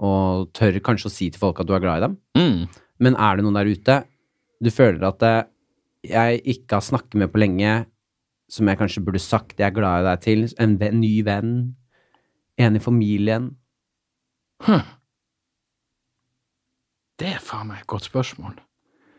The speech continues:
Speaker 2: Føler jeg er ganske i kontakt med de som, eh, hmm.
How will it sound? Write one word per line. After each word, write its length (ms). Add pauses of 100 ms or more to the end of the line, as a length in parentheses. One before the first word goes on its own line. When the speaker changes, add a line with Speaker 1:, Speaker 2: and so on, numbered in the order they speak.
(140)
Speaker 2:
Føler 280
jeg 80
er 80
ganske 640 (160)
i 240
kontakt 640
med 140
de 140
som, 400
eh, 240 (1600)
hmm. 260